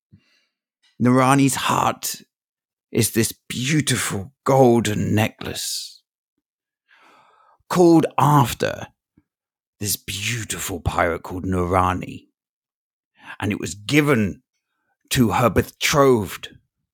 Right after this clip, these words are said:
Bethnal. And they were two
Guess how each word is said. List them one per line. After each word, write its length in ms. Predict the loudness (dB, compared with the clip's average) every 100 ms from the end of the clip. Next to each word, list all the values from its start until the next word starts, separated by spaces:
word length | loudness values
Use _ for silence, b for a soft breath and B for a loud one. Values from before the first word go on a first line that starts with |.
| _ _
Bethnal. 640 | 0 0 -4 -8 -8 -12 _ _ _ _ _ _ _ _ -14
And 240 | -12 -8
they 200 | -4 -2
were 220 | -2 -4 -6
two 480 | -4 2 4 4 2